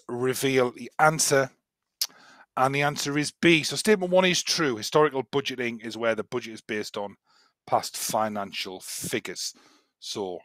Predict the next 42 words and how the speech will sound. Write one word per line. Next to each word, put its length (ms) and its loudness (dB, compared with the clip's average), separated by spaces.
uh, 100 -10
we 80 -12
could 140 -10
have 100 -8
picked 240 -14
up 160 -18
on 80 -10
the 80 -8
word 160 -4
historical, 800 0
um, 360 -4
being 180 -4
in 60 -8
the 160 -4
past 480 2
and 180 -8
worked 260 -6
that 160 -2
one 120 -8
out. 240 -6
The 80 -6
statement 400 4
two 160 4
is 80 0
slightly 340 6
more 220 4
trickier. 560 0
If 160 -8
we 100 -2
re-, 220 0
if, 220 -2
if 160 -6
we 60 -6
sort 200 2
of 80 -6
rephrase 380 2
that, 120 6
what 160 4
we're 60 -4
saying 320 2
is 140 -4
that 120 -2